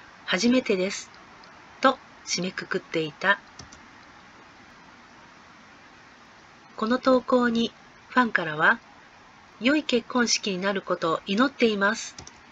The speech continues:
「麗華ちゃん、カンカン、初めて結婚式に出席ですか？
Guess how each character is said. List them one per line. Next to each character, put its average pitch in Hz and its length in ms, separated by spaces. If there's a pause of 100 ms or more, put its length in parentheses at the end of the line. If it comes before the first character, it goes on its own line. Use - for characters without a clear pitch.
(3000)
「麗 269 180
華 208 160
ち - 160
ゃ 165 60
ん、 147 100 (380)
カ 254 140
ン 233 80
カ 175 180
ン、 151 120 (680)
初 220 240
め 330 120
て 262 120
結 220 260
婚 220 180
式 - 240
に 170 100
出 175 200
席 185 260
で 175 120
す - 100
か？ 226 220